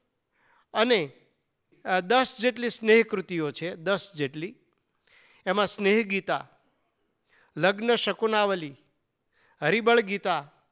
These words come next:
અવતાર ચિંતામણી, પુષ્પ ચિંતામણી, ચિહ્ન ચિંતામણી, ગુણગ્રાહક, અરજી વિનય, ચોસઠ પદી, ભક્તિનિધિ, આ બધા જ ગ્રંથો ભક્તિમય ગ્રંથો છે.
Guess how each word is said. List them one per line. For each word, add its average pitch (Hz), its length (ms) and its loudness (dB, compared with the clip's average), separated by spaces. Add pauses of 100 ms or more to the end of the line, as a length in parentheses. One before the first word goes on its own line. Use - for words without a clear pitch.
(500)
અવતાર 220 460 4
ચિંતામણી, 208 760 -2 (600)
પુષ્પ 233 360 0
ચિંતામણી, 208 840 0 (420)
ચિહ્ન 247 320 2
ચિંતામણી, 214 800 -2 (460)
ગુણગ્રાહક, 208 760 2 (600)
અરજી 214 420 0
વિનય, 214 460 -2 (480)
ચોસઠ 214 440 2
પદી, 208 440 -2 (540)
ભક્તિનિધિ, 196 840 0 (540)
આ 208 140 2
બધા 220 420 2
જ 240 80 -6
ગ્રંથો 208 420 -4
ભક્તિમય 196 580 -4
ગ્રંથો 151 460 -8
છે. 147 260 -12